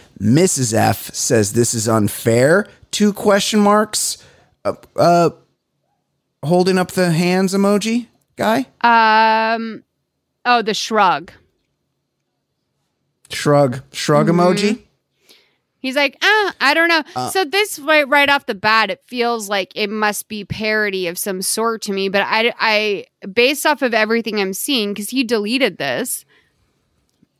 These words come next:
Speaker 2: it
Speaker 1: Yeah, he
Speaker 2: seemed
Speaker 1: did.
Speaker 2: like this first tweet was sincere based on how everyone took it.
Speaker 1: It,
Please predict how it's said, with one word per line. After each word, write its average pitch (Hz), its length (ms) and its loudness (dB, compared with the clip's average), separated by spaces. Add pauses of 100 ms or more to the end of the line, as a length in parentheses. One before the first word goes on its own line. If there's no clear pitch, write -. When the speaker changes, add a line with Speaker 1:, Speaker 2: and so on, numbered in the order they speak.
(200)
Speaker 2:
it 254 200 2
Speaker 1:
Yeah, 104 200 2
he 294 80 2
Speaker 2:
seemed 339 220 4
Speaker 1:
did. - 20 -2
Speaker 2:
like 233 220 0
this 233 180 0
first 220 400 -2
tweet 226 300 -2
was 202 200 2
sincere 190 600 -2
based 185 400 -4
on 175 180 -2
how 160 200 0
everyone 143 360 -4
took 170 240 -10
it. 78 240 -8 (1400)
Speaker 1:
It, - 120 -12